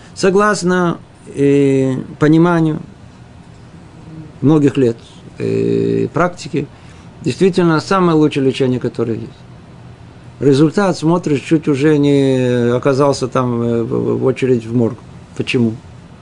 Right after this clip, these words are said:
Потому что на девяносто девять процентов людей это лечение помогает, а я оказался одного процента, моё тело реагирует совершенно по-другому.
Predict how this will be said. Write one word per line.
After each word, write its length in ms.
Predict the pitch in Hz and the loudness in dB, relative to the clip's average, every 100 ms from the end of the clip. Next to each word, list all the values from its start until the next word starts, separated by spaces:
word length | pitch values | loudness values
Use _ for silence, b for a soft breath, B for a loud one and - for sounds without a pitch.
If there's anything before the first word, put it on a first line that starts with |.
| B B B B B | B B B B B
Потому 380 | 139 165 185 208 | 0 2 4 2
что 720 | - 190 180 170 160 156 151 | 2 4 6 6 6 6 4
на 500 | 156 170 175 170 165 | 4 4 2 2 2
девяносто 340 | 156 170 196 185 | 2 0 0 0
девять 180 | 196 175 | 0 2
процентов 520 | 185 220 202 180 170 | -2 0 0 0 0
людей 280 | 185 185 180 | 0 2 2
это 160 | 165 | 2
лечение 440 | 156 147 180 165 147 | 0 2 2 2 2
помогает, 640 | 147 143 120 104 104 110 | 2 2 2 0 -4 0
а 60 | 175 | 2
я 180 | 208 | 2
оказался 480 | 247 247 240 247 226 | 0 0 2 2 0
одного 300 | 220 233 226 | 0 0 0
процента, 600 | 240 233 262 240 180 156 | 0 -2 0 0 2 2
моё 240 | 165 185 185 | 2 0 0
тело 380 | 226 214 160 | 0 2 2
реагирует 440 | 156 156 180 185 170 | 2 2 2 2 2
совершенно 400 | 175 143 175 165 | 0 0 0 0
по-другому. 540 | 165 156 156 139 127 | 0 2 2 0 -4